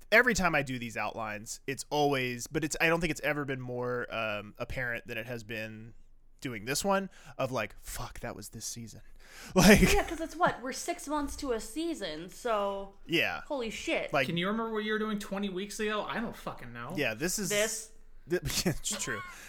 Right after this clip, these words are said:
Speaker 1: But, like, this just, just feels like, th-, we talked about this a lot, uh, as the season wound down, of just, like,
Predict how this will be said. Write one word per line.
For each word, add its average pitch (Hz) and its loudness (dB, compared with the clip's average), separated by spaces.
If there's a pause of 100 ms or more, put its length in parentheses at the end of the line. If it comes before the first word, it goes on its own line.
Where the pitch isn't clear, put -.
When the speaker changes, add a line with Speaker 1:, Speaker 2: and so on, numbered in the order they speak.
(200)
Speaker 1:
But, 180 12
like, 165 8
this 214 4 (160)
just, 208 2
just 226 0
feels 180 6
like, 131 2
th-, 170 -2
we 180 4
talked 202 6
about 151 4
this 135 -4
a 127 0
lot, 123 2 (100)
uh, 120 2
as 120 -2
the 123 -10
season 120 -6
wound 113 -2
down, 113 0
of 110 -8
just, 117 -6
like, 110 -4